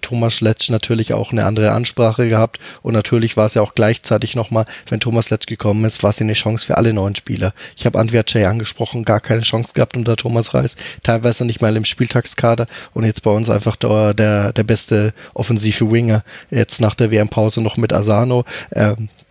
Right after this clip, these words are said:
teilweise geht's zu Lasten von der Spielpraxis von Simon Zoller, aber wo man eben sagt, du hast vorhin nochmal angesprochen, beim F C Augsburg, dass Asano diesen Ball holt. Asano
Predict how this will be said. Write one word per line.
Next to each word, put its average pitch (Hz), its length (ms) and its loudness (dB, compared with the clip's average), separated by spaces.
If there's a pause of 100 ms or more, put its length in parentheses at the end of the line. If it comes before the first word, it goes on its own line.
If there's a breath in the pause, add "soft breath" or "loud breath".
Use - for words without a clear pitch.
teilweise 120 440 0
geht's 113 320 -2
zu 117 200 0
Lasten 113 320 2
von 110 160 -2
der 104 80 0
Spielpraxis - 580 -2
von 107 160 0
Simon 107 300 -2
Zoller, 120 360 2 (240 loud breath)
aber 107 320 0
wo 104 100 -2
man 110 120 0
eben 110 220 0
sagt, 107 340 0
du 117 80 4
hast - 260 0
vorhin 110 320 2
nochmal 113 320 0
angesprochen, 110 560 -2 (320 loud breath)
beim 123 100 2
F 107 100 -6
C - 80 0
Augsburg, 117 460 -2 (140 loud breath)
dass - 200 0
Asano 120 380 2
diesen 113 260 0
Ball 104 180 2
holt. 117 240 0
Asano 135 600 0